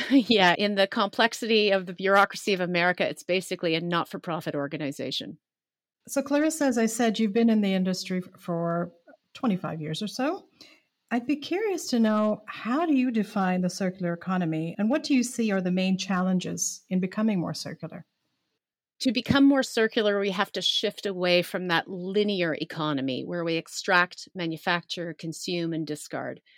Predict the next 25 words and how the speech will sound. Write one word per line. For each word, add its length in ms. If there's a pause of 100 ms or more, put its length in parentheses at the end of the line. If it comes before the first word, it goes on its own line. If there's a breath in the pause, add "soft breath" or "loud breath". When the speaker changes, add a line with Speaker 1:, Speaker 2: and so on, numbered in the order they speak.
(220 soft breath)
Speaker 1:
to 200
a 80
more 200
circular 580
economy. 640 (140)
And 100
it 100
starts 540
with 140
avoidance. 880 (640 loud breath)
And 180
then 240
through 320
redesign 800
and 340
rethinking, 840
how 280
do 80
we 120
get 180
the 100
utility 560
needed 440
without 520
waste 520